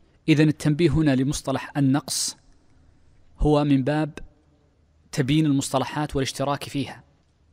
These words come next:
والمصنف حرص في عباراته القادمة عدم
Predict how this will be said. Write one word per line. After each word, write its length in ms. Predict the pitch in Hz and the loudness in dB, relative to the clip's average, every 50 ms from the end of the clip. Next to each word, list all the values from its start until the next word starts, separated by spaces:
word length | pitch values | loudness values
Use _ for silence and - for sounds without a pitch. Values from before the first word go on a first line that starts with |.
| _ - | _ 0
والمصنف 580 | 151 156 151 151 143 - 175 170 170 180 170 - | 2 4 4 4 2 0 -2 -2 -4 -4 -6 -6
حرص 480 | - - 180 160 131 - - - - | -2 -2 0 0 0 -2 -4 -6 -6
في 160 | - - 143 | -8 -8 -8
عباراته 500 | 131 131 127 143 139 147 160 156 - 139 | -8 -6 -4 -4 -2 -2 -2 -4 -4 -4
القادمة 520 | 139 120 - - 151 156 151 160 151 147 139 - | -6 -6 -6 -4 -4 -2 -2 -2 -2 -2 0 -2
عدم 320 | 160 151 160 165 170 170 | 0 0 0 -2 -2 -6